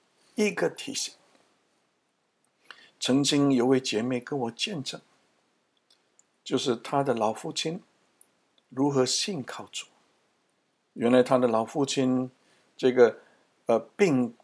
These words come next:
病的时候呢，教会的弟兄姐妹一直为他祷告，一直为他祷告，很盼望他可以信靠主。但是他这个还不愿意开口，还不愿意开口。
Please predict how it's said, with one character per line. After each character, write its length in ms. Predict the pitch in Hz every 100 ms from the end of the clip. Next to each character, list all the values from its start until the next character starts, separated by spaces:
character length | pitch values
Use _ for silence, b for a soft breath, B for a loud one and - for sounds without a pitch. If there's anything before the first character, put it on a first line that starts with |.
| _
病 220 | 202 156
的 100 | 135
时 200 | 107 -
候 200 | - 147
呢， 240 | 123 113 - _ _ _
教 240 | 208 196
会 80 | 185
的 100 | 175
弟 180 | 180 202
兄 180 | 196 180
姐 140 | 165
妹 120 | 175
一 220 | - 262
直 160 | 247 233
为 180 | 226 214
他 120 | 208
祷 200 | - 139 -
告， 220 | 139 - - _ _ -
一 220 | 262 240
直 160 | - 202
为 180 | 202
他 120 | 196 170
祷 160 | 160
告， 120 | 180 B
很 200 | - 196 196
盼 200 | 247 220
望 160 | 208
他 160 | 208 220
可 160 | 220
以 80 | 196
信 280 | - - 214
靠 240 | - 180
主。 260 | 143 127 - _ _ _ _ _ _ _ _
但 140 | - 127
是 80 | 120
他 580 | - 160 160 151 143 - _ _ _ _
这 160 | - 147
个 300 | 127 120 - _ _ _
还 180 | - 143
不 200 | - 190
愿 200 | 185 156
意 60 |
开 260 | 143 - 180
口， 260 | 180 - - _ _ _
还 220 | - 160
不 200 | 185 233
愿 180 | 214 202
意 40 | 143
开 220 | - -
口。 180 | -